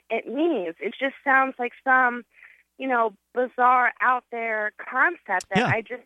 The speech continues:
Speaker 1: I mean, I'm
Speaker 2: It's that.
Speaker 1: studying for my master's degree. I mean, I'm not,
Speaker 2: Right.
Speaker 1: you know, I, I'm smart, but I still just don't, I just don't fully
Speaker 2: It's,
Speaker 1: grasp
Speaker 2: there's
Speaker 1: it.
Speaker 2: a, yeah, there's definitely a learning curve with Bitcoin, and it is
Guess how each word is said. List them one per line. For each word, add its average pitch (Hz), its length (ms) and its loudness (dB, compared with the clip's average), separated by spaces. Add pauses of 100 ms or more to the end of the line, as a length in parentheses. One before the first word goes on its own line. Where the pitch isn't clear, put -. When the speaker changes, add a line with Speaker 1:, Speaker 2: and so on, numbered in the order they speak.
(100)
Speaker 1:
I 220 80 2
mean, 240 180 -4
I'm 214 140 4
Speaker 2:
It's - 140 -2
that. 247 180 4
Speaker 1:
studying 359 200 -4
for 339 140 -10
my 285 160 -8
master's 254 520 -2
degree. 190 460 -6
I 196 80 -2
mean, 214 160 -4
I'm 208 160 -2
not, 294 360 0 (580)
Speaker 2:
Right. 139 160 2
Speaker 1:
you 262 60 4
know, 226 400 0 (100)
I, 208 160 -2
I'm 262 160 0 (160)
smart, 392 400 2 (140)
but 277 160 2
I 247 100 0 (140)
still 320 180 -4
just 262 180 -12 (120)
don't, 247 340 2 (100)
I 202 120 -10
just 214 320 -14
don't 220 220 -4
fully 220 260 2
Speaker 2:
It's, - 140 -2
Speaker 1:
grasp 214 220 -2
Speaker 2:
there's 214 300 0
Speaker 1:
it. 220 120 0
Speaker 2:
a, - 20 -6
yeah, 165 160 2
there's 156 220 0
definitely 202 600 2
a 147 220 2
learning 180 380 0
curve 147 420 0
with 139 260 -2
Bitcoin, 123 720 0
and 135 400 2
it 156 180 2
is 180 400 0